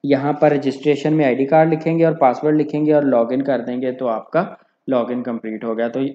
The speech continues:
आपका जो एनटीएन है वो रजिस्टर्ड हो गया और कम-, ये प्रोसेस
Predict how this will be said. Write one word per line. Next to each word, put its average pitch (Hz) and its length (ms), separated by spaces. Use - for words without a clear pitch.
आपका 131 360
जो 143 100
एनटीएन 135 400
है 143 120
वो 139 100
रजिस्टर्ड 131 440
हो 143 180
गया 139 260
और 127 280
कम-, 127 160
ये 131 100
प्रोसेस 127 500